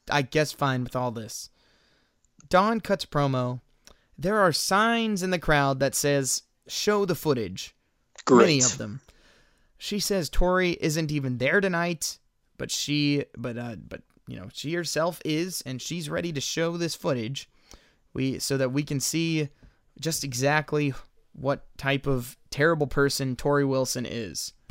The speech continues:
Speaker 1: I don't understand the logic behind any of this, but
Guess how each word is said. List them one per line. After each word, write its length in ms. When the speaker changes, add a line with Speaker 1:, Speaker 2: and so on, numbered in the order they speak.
Speaker 1:
I 60
don't 140
understand 440
the 60
logic 560
behind 420
any 220
of 100
this, 400
but 340